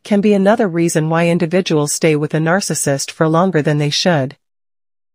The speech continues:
The fear of starting over and the anxiety of re-entering the dating world can feel overwhelming.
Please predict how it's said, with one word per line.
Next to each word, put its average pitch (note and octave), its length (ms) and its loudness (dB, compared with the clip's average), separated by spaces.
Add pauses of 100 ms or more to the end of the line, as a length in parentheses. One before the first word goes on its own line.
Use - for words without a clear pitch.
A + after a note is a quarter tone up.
(140)
The G3+ 80 4
fear B3+ 260 2
of A3+ 80 2
starting E3+ 420 0
over D#3 480 -2
and F3 140 2
the E3+ 120 2
anxiety F3 520 2
of D#3 160 0
re-entering E3+ 480 0
the C#3+ 100 0
dating D#3+ 400 0
world C#3 460 -4
can F3+ 160 2
feel G#3 380 0
overwhelming. E3 720 0